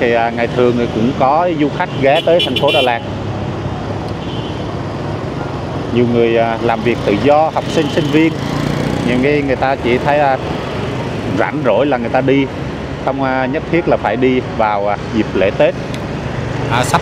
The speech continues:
tới đây là mùa du lịch hè và du khách lên Đà Lạt cũng rất là đông. Tuy nhiên là mùa du lịch hè cũng trùng với, à, cao điểm của mùa mưa Đà Lạt,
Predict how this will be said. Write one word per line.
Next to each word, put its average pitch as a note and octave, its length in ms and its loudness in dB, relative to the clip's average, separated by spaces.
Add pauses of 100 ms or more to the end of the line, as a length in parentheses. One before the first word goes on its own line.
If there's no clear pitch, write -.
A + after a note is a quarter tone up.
tới F3 140 2
đây D3 140 2 (340)
là G#2 400 2 (280)
mùa G2+ 280 4 (340)
du A#2 120 0
lịch G#2+ 100 -2 (140)
hè F#2 220 0 (500)
và F2+ 120 0
du A2 140 -2 (120)
khách C3 100 0 (140)
lên G#2+ 100 0 (100)
Đà F#2+ 80 2
Lạt F2+ 220 0
cũng - 100 -6 (200)
rất C#3+ 120 -2
là G#2+ 100 0
đông. G2+ 120 2 (380)
Tuy A#2+ 140 0
nhiên A#2+ 120 -2
là G#2 60 0 (120)
mùa G2+ 80 2 (100)
du A2 100 -2
lịch G#2 100 -2 (140)
hè F#2 180 2 (220)
cũng - 100 -4 (260)
trùng G#2 140 0 (120)
với, G#2 240 0
à, A#2 160 2 (560)
cao C#3 140 2 (100)
điểm F2 160 -4 (360)
của F2 380 4 (480)
mùa F#2+ 320 2 (180)
mưa A2+ 160 4
Đà G2 120 0
Lạt, F2+ 180 0